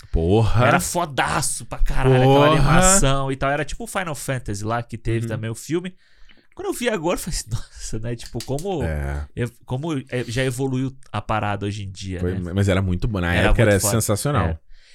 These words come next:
Speaker 2: E aí eu fiquei meio assim, ah, beleza, esse aqui é um, é um,
Speaker 1: Hum.
Speaker 2: é um desenho que tá falando sobre as temáticas do primeiro filme, sabe?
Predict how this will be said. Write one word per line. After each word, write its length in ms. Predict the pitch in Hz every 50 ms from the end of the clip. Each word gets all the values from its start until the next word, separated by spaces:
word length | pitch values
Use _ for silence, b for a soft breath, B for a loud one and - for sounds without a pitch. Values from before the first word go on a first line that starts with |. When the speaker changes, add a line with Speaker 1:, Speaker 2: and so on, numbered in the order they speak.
| b -
Speaker 2:
E 100 | 151 190
aí 160 | 208 196 208 233
eu 60 | 269
fiquei 240 | - - - 262 233
meio 180 | 240 247 247 240
assim, 220 | - - 220 220
ah, 200 | 226 262 285 254
beleza, 480 | 269 403 403 403 254 233 214 196 190 165
esse 240 | 170 185 - - 190
aqui 340 | 185 - - 196 214 247
é 60 | 254 240
um, 400 | 240 247 247 247 247 233 220 -
é 120 | 180 185
um, 880 | 185 185 185 190 190 190 190 190 190 185 180 175 170 160 147 139 123 110 -
Speaker 1:
Hum. 360 | 107 117 117 113 104 98 98 101
Speaker 2:
é 60 | 139
um 100 | 147 147
desenho 520 | 147 165 160 151 147 156 151 175 190 226
que 120 | - - 220
tá 160 | - 214 214
falando 400 | - - 220 202 185 180 185 202
sobre 220 | - - 214 202
as 100 | 226 -
temáticas 480 | - 240 220 196 196 202 - - 220 208
do 100 | 214 214
primeiro 280 | - - 214 220 226 254
filme, 460 | - - - 254 226 208 151 123 -
sabe? 380 | - - - 123 117 101 -